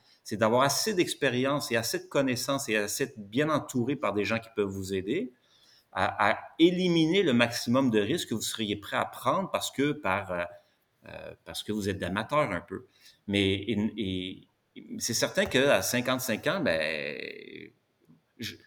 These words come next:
si je m'étais planté à cinquante-cinq ans, ben, j'avais mal préparé mon projet, j'étais vraiment,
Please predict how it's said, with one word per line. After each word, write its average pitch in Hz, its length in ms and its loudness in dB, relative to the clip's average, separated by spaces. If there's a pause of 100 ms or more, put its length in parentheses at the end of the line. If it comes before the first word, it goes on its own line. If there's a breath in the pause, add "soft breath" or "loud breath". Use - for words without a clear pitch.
(120)
si - 240 2
je 180 80 2
m'étais 151 240 4
planté 151 360 4
à 156 80 4
cinquante-cinq 151 580 0
ans, 147 120 0
ben, 110 100 2
j'avais 101 240 0
mal 131 180 4
préparé 117 380 0
mon 110 160 4
projet, 110 460 0
j'étais 104 200 -4
vraiment, 110 560 0